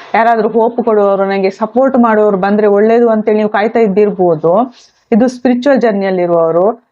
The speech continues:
ನೀವು ಈ, ನಿಮ್ದು ಈ ವೇಟಿಂಗ್ ಪೀರಿಯಡ್ ಎಂಡ್ ಆಗ್ತಿದೆ ಅಂತ ಹೇಳ್ತಿದ್ದಾರೆ.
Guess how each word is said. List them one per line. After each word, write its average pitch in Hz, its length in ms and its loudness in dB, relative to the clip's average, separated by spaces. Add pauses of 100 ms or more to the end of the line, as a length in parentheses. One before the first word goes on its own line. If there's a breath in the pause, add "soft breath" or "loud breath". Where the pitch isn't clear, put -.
ನೀವು 254 220 2
ಈ, 254 120 4 (1000)
ನಿಮ್ದು 233 340 4 (100)
ಈ 233 200 0
ವೇಟಿಂಗ್ 240 500 2
ಪೀರಿಯಡ್ 233 340 0 (100)
ಎಂಡ್ 233 220 4
ಆಗ್ತಿದೆ 240 340 -2
ಅಂತ 196 160 -4
ಹೇಳ್ತಿದ್ದಾರೆ. 196 640 -2